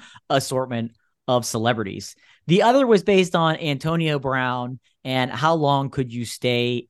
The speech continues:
Speaker 2: in your house without leaving, but you're able to have people over, but just not be able to stay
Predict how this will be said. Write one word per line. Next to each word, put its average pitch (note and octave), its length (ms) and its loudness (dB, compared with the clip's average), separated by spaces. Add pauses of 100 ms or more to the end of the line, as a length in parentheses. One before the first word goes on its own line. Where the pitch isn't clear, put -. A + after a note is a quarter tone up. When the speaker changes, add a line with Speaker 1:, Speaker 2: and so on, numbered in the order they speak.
Speaker 2:
in D3 160 2
your D#3 180 0
house A2+ 400 -2
without A#2+ 500 -2
leaving, G#2 580 -6 (440)
but A2+ 180 -8
you're B2 140 -2
able A#2+ 140 0
to A2+ 60 -4
have A#2 220 -2
people A#2 340 -6
over, G#2+ 320 -6
but G#2 220 -12
just - 320 -6
not B2 180 -2
be A#2+ 100 -4
able A2 120 -4
to G#2 60 -10
stay G2 560 -6